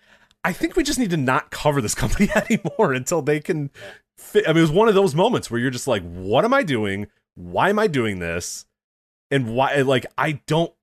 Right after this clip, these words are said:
wanna watch this anymore. I wanna turn this off and go do something else. Like, this is so bad."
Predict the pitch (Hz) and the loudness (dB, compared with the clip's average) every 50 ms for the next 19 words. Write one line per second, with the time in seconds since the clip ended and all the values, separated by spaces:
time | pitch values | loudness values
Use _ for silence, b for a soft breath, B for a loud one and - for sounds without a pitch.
0 | _ _ _ 123 120 107 107 120 131 151 156 147 127 127 160 254 311 - - - | _ _ _ -14 -12 -8 -4 0 2 2 2 2 2 2 0 0 -2 -4 -6 -6
1 | 107 101 - - - 127 101 95 87 87 101 110 135 151 165 156 - 170 175 180 | -4 -2 -2 -2 -2 -2 -2 -2 -2 0 0 0 0 0 0 -2 -4 -4 -2 -2
2 | 185 180 156 123 123 127 - - 117 110 107 117 131 123 123 120 - - 113 - | -2 -2 0 0 0 0 -2 -6 -8 -4 -2 -2 -2 -2 -4 -4 -6 -6 -6 -6
3 | 120 120 143 175 - - - - - 87 - - 113 117 - - 101 113 107 104 | -6 -6 -4 -4 -6 -6 -10 -14 -14 -12 -10 -10 -10 -10 -10 -8 -8 -8 -8 -8
4 | - b b b b b b b b - - - - - - - - - 165 202 | -12 b b b b b b b b -16 -12 -8 -6 -6 -4 -4 0 2 2 2
5 | 262 254 190 123 104 92 90 87 90 101 | 2 2 0 0 0 0 -2 -2 -4 -6